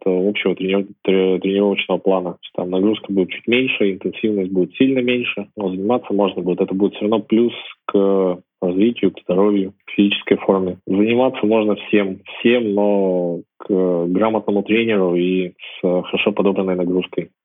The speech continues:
Не знаю, я пока не встречал человека, которому прямо категорически нельзя заниматься кроссфитом. А у нас вот, э, тот же Илюха, которому шестьдесят один сейчас, он имел проблемы с сердцем, сейчас проходит перед каждыми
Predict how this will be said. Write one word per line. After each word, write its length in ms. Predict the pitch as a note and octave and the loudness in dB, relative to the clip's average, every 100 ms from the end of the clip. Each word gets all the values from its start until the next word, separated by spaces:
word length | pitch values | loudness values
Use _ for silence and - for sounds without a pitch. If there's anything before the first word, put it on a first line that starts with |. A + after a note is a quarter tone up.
| _ - | _ -12
Не 100 | A2 | -4
знаю, 220 | A#2 G#2+ | 0 0
я 80 | G#2 | 0
пока 180 | G#2+ | -2
не 120 | A#2+ A2 | -4 -4
встречал 340 | A#2+ G#2+ A#2+ | -6 -2 -2
человека, 420 | - A2+ B2+ C#3+ | 0 0 2 0
которому 400 | G#2 G#2 G#2+ G#2 | -2 -2 -2 -4
прямо 440 | G2 A2 G#2+ G2 F#2+ | -4 -4 -2 -4 -6
категорически 760 | - G#2 A#2 G#2+ A#2 C3 - G#2 | -4 0 2 2 2 0 -2 -2
нельзя 320 | G2 F#2+ G#2+ | 0 2 2
заниматься 440 | G2+ G2 G2 G2+ - | 0 0 -2 -2 -8
кроссфитом. 540 | - - G2+ F#2 F#2 _ _ _ _ | -12 -4 -2 -2 -6 _ _ _ _
А 300 | G#2+ F2+ F#2+ | -2 0 0
у 80 | G2+ | 0
нас 160 | B2+ A#2+ | 0 0
вот, 160 | G#2+ - - | -2 -2 0
э, 340 | A2 G#2+ G2+ G#2 | 2 4 2 0
тот 140 | A2+ | 0
же 180 | A2 G#2 | 2 2
Илюха, 440 | G#2+ A2+ G#2 F#2+ | 2 2 0 0
которому 680 | F2+ - G2+ G2 F#2+ F#2 - - | -2 0 0 0 -2 -4 -10 -10
шестьдесят 340 | - - G2 | -6 -2 0
один 280 | F#2+ G2+ F#2+ | 0 0 -4
сейчас, 340 | - - F#2+ - | -4 -2 -2 -2
он 160 | G2+ F#2+ | -4 -2
имел 180 | F#2+ G2 | 0 0
проблемы 420 | G2+ G2 G2+ F#2+ | 0 2 2 0
с 120 | - | 0
сердцем, 540 | A#2+ B2 - G#2 G2 F#2+ | 0 0 0 -4 -4 -6
сейчас 240 | - G2 - | -2 -2 -2
проходит 460 | F#2+ - G#2 G2+ - | -4 0 2 2 0
перед 180 | F#2 | -4
каждыми 400 | - G2+ G2 F#2 | 0 -2 0 -4